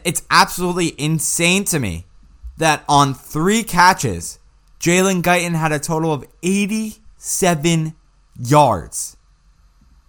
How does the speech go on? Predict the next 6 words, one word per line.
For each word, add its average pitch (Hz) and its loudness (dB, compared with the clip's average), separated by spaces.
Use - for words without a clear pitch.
That 156 4
is 156 0
twenty-nine 165 -2
yards 151 0
per 117 -4
catch. - 0